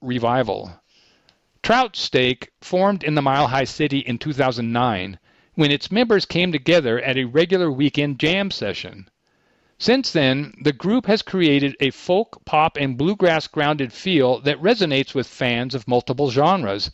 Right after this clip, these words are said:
as evidenced by its winning the prestigious Telluride Band Competition in two thousand fourteen.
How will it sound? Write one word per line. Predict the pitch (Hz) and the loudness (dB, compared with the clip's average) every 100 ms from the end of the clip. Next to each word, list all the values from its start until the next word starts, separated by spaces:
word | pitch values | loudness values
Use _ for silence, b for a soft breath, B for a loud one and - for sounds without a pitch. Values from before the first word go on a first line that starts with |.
| b b b b | b b b b
as | 156 143 | -2 0
evidenced | 202 254 175 131 127 - | 0 2 2 0 -2 -4
by | 127 131 | 0 0
its | 127 | 0
winning | 127 127 127 135 | -2 -2 -2 -2
the | 117 | -4
prestigious | - 110 - 180 180 202 - - | -2 -4 -2 -2 0 -2 -4 -6
Telluride | - 202 220 190 185 151 | 0 0 2 2 0 0
Band | 156 160 196 - | -2 -2 -2 -4
Competition | 127 107 110 113 104 - 120 | -2 -2 -4 -4 -4 -2 -2
in | 113 | -2
two | 139 | 0
thousand | 120 123 117 110 | 0 0 0 -4
fourteen. | 127 117 - 165 123 90 | -2 -2 -2 -4 -4 -6